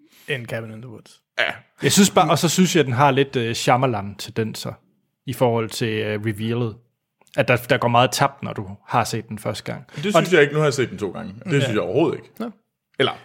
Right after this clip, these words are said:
Speaker 2: jeg ved jo ikke noget om det, fordi jeg kunne ikke finde på, jeg, jeg ved jo
Speaker 1: Men,
Speaker 2: ikke, om
Speaker 1: men
Speaker 2: den
Speaker 1: jeg
Speaker 2: er
Speaker 1: vil sige,
Speaker 2: på
Speaker 1: jeg
Speaker 2: min
Speaker 1: vil, jeg,
Speaker 2: liste.
Speaker 1: jeg vil gå så langt, det var den her, jeg, hvor jeg blev i tvivl, om den så ville være der alligevel. Fordi jeg tror godt, den kunne være Troelses nummer et.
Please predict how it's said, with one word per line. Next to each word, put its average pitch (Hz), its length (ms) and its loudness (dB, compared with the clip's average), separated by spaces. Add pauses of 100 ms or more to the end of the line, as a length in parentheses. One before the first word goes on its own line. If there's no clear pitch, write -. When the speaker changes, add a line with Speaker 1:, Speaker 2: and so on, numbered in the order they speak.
(260)
Speaker 2:
jeg 143 180 4
ved 139 100 2
jo 131 120 8
ikke 143 160 0
noget 127 160 4
om 123 160 6
det, 113 80 -8
fordi 110 200 -4
jeg 113 120 2
kunne 113 120 -4
ikke 107 100 -10
finde 101 160 -6
på, 101 280 -4
jeg, 98 60 -2
jeg 95 100 -2 (200)
ved 92 80 -10
jo 87 40 -10
Speaker 1:
Men, 104 140 -2
Speaker 2:
ikke, 160 120 4
om 98 60 -4
Speaker 1:
men 175 100 4
Speaker 2:
den - 80 2
Speaker 1:
jeg - 0 -
Speaker 2:
er - 60 6
Speaker 1:
vil 151 60 4
sige, 170 120 4
Speaker 2:
på 120 40 2 (100)
Speaker 1:
jeg 165 120 4
Speaker 2:
min 165 100 0
Speaker 1:
vil, 143 80 4
jeg, 175 100 6
Speaker 2:
liste. 170 160 -2
Speaker 1:
jeg 175 60 4
vil 170 60 4
gå 196 100 6
så 180 80 0
langt, 175 180 4
det 156 100 2
var 180 80 6
den 175 60 2
her, 170 80 4
jeg, 131 140 4
hvor 131 140 2
jeg 127 140 0
blev 127 120 -6
i 123 40 -8
tvivl, 190 420 4
om 123 180 -6
den 123 120 -10
så 131 140 2
ville 117 220 -2
være 120 200 4
der 120 60 2
alligevel. 110 380 -6 (300)
Fordi - 180 -16
jeg - 340 -16 (220)
tror 120 420 0
godt, - 240 -8
den 107 100 -12
kunne 117 160 -10
være 98 80 -6
Troelses - 400 -12
nummer 110 160 -10
et. 107 180 -12